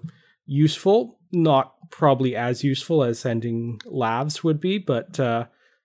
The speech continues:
would be helpful. So yeah, um, I don't know, based on things to date, like, generally how things have played out with Ukrainian asks and then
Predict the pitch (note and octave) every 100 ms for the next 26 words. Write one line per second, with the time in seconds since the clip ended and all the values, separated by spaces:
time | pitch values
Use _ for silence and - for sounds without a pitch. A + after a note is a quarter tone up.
0 | _ - C#3+ C3+ C3+ C#3 A2+ C3+ C3+ F#3+
1 | A3+ - - - _ _ _ _ _ -
2 | F#3 A3 E3 - D3+ D#3+ E3 D#3+ D#3 D#3
3 | D3+ D3+ D3 C#3+ _ _ _ _ - G3
4 | A2+ F3+ G#3+ - G3 F3+ F3+ F#3 F3+ -
5 | C#3 C#3 A3+ A#3 C#3 C#3 - _ F3+ C3
6 | D3 C3+ C#3+ C#3+ C#3+ C#3 - C3 C3 C3+
7 | C#3 C3+ D3 - C#3 B2+ C3 D3 C#3 D3
8 | B2+ B2 A#2+ C#3+ C#3+ B2+ C#3 C3+ B2+ C3+
9 | B2+ B2 B2 A#2 B2 B2 - - A#2+ A2+
10 | A#2 A#2 B2